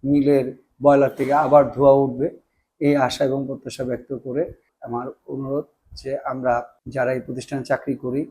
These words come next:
যারা স্টেক হোল্ডার, সবার মনের ইচ্ছে যে এই সরকার আমাদের কথাগুলো শুনুক। কারণ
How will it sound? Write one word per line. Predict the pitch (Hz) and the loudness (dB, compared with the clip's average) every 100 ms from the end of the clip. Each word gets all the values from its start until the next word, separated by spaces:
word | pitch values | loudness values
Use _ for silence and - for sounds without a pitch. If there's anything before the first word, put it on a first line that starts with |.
| _ _ _ _ _ | _ _ _ _ _
যারা | 120 123 131 127 - | 0 0 2 -2 -6
স্টেক | - 147 143 | -4 -4 -2
হোল্ডার, | 147 131 143 - - | -2 2 2 0 -4
সবার | - 143 143 147 143 139 131 | 2 6 8 8 4 -4 -4
মনের | 143 143 135 | -2 0 -2
ইচ্ছে | 131 - 160 175 - _ - | -6 -6 -6 -6 -10 _ -8
যে | 147 156 | -2 0
এই | 156 160 | 0 0
সরকার | 151 147 170 156 | 0 2 0 0
আমাদের | 131 135 131 | -6 -6 -6
কথাগুলো | 135 139 123 127 123 | -8 -8 -8 -8 -10
শুনুক। | 120 107 - _ _ _ _ | -10 -12 -12 _ _ _ _
কারণ | 135 147 208 | 2 4 4